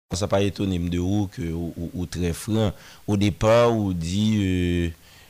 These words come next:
euh, euh, ou signalé un problème d'éducation. Ouais, et si ou même, ou dit quand même, et, et ça voudrait dire que vous très conscient de comportement qui était affiché suite à camion ça,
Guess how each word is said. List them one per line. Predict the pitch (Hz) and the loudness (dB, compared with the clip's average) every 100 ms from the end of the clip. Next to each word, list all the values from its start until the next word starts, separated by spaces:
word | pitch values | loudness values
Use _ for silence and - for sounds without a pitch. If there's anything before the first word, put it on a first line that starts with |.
| - | -8
euh, | 92 | -2
euh, | 95 90 | -2 -2
ou | 90 | -2
signalé | - 113 104 87 90 | -2 0 0 0 0
un | 95 | -2
problème | - 85 76 85 90 80 | -2 -6 -2 -2 -2 -4
d'éducation. | 73 92 76 82 - 78 - 98 98 80 - - 85 | -4 -4 -4 -4 -2 -2 -2 -2 -2 -4 -8 -14 -4
Ouais, | 90 104 123 - - - - | 0 2 2 -2 -20 -10 -4
et | 98 | 0
si | 95 - 135 135 | 2 2 2 0
ou | 160 139 | 2 4
même, | 117 117 107 101 82 80 - 117 | 4 4 2 0 -2 -8 -8 -2
ou | 113 | 0
dit | 90 101 101 - | 0 0 -2 -2
quand | 117 107 | -2 0
même, | 110 127 120 101 80 - - - - - - | 2 4 4 2 -2 -8 -20 -20 -20 -14 -4
et, | 98 98 | -2 0
et | 98 92 | -2 -2
ça | - 151 113 | 0 0 2
voudrait | 113 107 107 104 | 2 2 2 2
dire | 90 101 127 117 - | 0 2 2 0 -4
que | 110 | -2
vous | 101 | -2
très | - - 117 | -4 -2 -2
conscient | - 110 - - 113 117 120 - - - - 90 | -2 -2 -2 0 0 0 -2 -8 -20 -20 -14 -6
de | 90 113 | -2 -2
comportement | - 110 - 113 104 95 92 104 | -2 -4 0 0 0 0 0 0
qui | - 90 | -2 -2
était | 92 90 | 0 0
affiché | 82 - 101 78 - - 110 113 | 0 -4 -6 -4 -2 0 0 0
suite | 104 - 95 104 101 | -2 -4 -2 -2 -2
à | 90 87 | -4 -4
camion | - 87 87 87 | -4 -2 -2 -2
ça, | 82 90 92 92 85 | 0 2 4 4 2